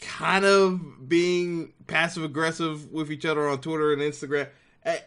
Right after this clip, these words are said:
I mean, again, it's a, it's a bunch of, uh, uh, random stuff, which would make for awesome T V, except the N B A is not actually making public any of the selections. So,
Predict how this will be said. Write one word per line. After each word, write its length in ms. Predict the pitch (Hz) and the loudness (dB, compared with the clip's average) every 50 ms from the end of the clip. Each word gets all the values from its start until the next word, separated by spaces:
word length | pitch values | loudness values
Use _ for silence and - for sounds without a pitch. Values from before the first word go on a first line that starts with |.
| _ - | _ -6
I 80 | 175 196 | -4 -2
mean, 300 | 202 190 180 170 180 - | -2 -2 -4 -4 -6 -6
again, 380 | - 185 175 165 120 104 95 - - | -4 -2 0 0 -2 -2 -6 -6 2
it's 240 | 160 196 202 202 - | 4 4 4 4 4
a, 260 | 196 175 151 131 127 - _ _ _ _ _ _ _ _ _ _ | 4 4 2 0 -6 -14 _ _ _ _ _ _ _ _ _ _
it's 220 | - 285 330 330 254 | -8 -8 -4 -4 -4
a 60 | 202 | -4
bunch 540 | 160 139 127 123 147 151 156 160 156 131 - | -4 -6 -4 0 2 4 4 4 2 2 2
of, 200 | 151 135 127 127 | 2 2 2 0
uh, 480 | 120 120 117 117 113 113 110 104 - - | 0 0 0 0 0 0 -2 -4 -6 -8
uh, 220 | - 107 107 107 107 | -8 -6 -6 -6 -8
random 680 | 107 110 113 123 135 143 143 143 143 135 131 117 110 | -10 -12 -8 -2 0 2 4 4 2 2 0 -4 -6
stuff, 280 | - - 147 127 123 - - - _ _ - | -4 -2 -2 -2 -2 -4 -12 -20 _ _ -2
which 160 | 185 196 190 | 0 2 4
would 160 | 196 185 170 | 4 4 4
make 260 | 165 175 214 247 - | 6 4 4 4 4
for 240 | - 202 170 - - | 0 -2 -2 -2 -2
awesome 380 | 135 160 180 180 185 185 165 135 | 0 0 0 0 -2 -4 -6 -6
T 200 | - 180 170 165 | -4 -4 -4 -2
V, 320 | 180 196 202 202 196 - 202 | -2 -2 -2 -4 -4 -6 -6
except 480 | 233 - 131 - - 190 190 190 - | -8 -8 -6 -4 -2 -2 -2 -4 -8
the 180 | 185 185 - - | -10 -10 -6 -2
N 200 | 156 165 170 165 | -2 -2 -2 -2
B 180 | 165 165 165 160 | -2 0 2 2
A 240 | 160 160 156 - - | 2 2 0 -2 -2
is 280 | 147 151 139 123 107 | -2 0 0 -2 -6
not 460 | 110 123 120 123 135 143 151 151 - - - | -8 -8 -4 -2 0 0 0 -2 -2 -2 -2
actually 680 | 123 131 131 135 135 - - 143 131 127 123 117 - - - - _ _ _ _ - | 0 2 2 0 -2 -2 -2 -2 -2 -2 -2 -4 -8 -14 -20 -20 _ _ _ _ -12
making 560 | 120 123 135 143 147 135 135 139 131 127 123 | -6 0 4 4 4 4 2 0 -2 -2 -4
public 500 | 131 156 147 139 127 131 131 120 - - - | -2 0 0 0 2 2 0 -2 -2 -2 0
any 280 | 131 147 147 147 139 139 | 2 2 4 4 4 2
of 80 | 131 | 2
the 100 | 131 127 | 2 -2
selections. 640 | 127 - 127 123 127 131 123 127 - 104 90 - - | -4 -6 -6 -4 -2 -2 -2 -4 -6 -10 -12 -8 -4
So, 240 | 151 139 127 117 | -2 -2 -2 -2